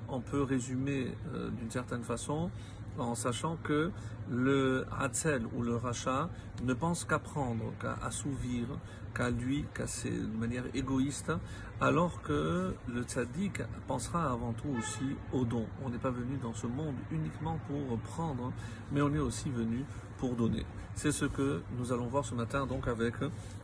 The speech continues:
le roi Salomon. On est arrivé au, euh, verset vingt-six, toujours dans le chapitre vingt et un, qui dit, Kol hayom hit avata ava. Tout le jour, hein, hit avata ava, pour, euh, ne pas faire cette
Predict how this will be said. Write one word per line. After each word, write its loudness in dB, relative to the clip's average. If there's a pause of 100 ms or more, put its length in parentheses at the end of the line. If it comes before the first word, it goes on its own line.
(140)
le 4
roi 6
Salomon. 2
On 0
est -2
arrivé 4 (140)
au, 4
euh, 2
verset 2
vingt-six, -2
toujours 0
dans 0
le 0
chapitre 0
vingt 0
et 2
un, 0 (680)
qui 4
dit, 4 (200)
Kol 6
hayom 4 (160)
hit 0 (140)
avata 4
ava. 0 (680)
Tout 4 (160)
le 6
jour, 2
hein, 0 (920)
hit 4
avata 4
ava, 0 (340)
pour, 2 (100)
euh, 0
ne 0
pas 2
faire -2
cette -2